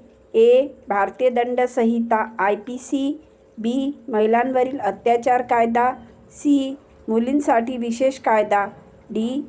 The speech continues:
सर्व पर्याय योग्य आहेत. उत्तर आहे ऑप्शन क्रमांक डी,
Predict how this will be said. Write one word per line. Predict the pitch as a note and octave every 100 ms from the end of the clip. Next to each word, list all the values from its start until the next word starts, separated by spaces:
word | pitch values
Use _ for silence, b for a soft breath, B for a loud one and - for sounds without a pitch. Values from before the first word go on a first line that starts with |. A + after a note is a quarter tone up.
| -
सर्व | - G#3 G#3 C#4+
पर्याय | C#4 G3+ G#3 G#3
योग्य | G#3+ F#3 F3+ G3+
आहेत. | E3 G3+ G3+ - - _ _ _ _ _ -
उत्तर | F#3+ - C#4+
आहे | D4 A3+ A#3 G3 - - -
ऑप्शन | F#3+ F#3+ D4 D#4+
क्रमांक | D#4+ C#4+ C4+ B3+
डी, | A#3+ A3 A#3 B3+